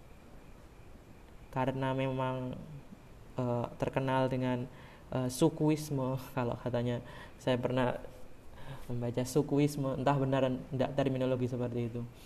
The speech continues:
Fanatisme kesukuan tadi bukan cuman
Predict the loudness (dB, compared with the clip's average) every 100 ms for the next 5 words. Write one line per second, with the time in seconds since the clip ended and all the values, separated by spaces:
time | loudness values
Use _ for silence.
0 | -14 -2 2 4 4 2 2 0 4 6
1 | 6 6 4 4 2 0 -8 -18 -18 -18
2 | 0 4 6 6 6 6 6 6 4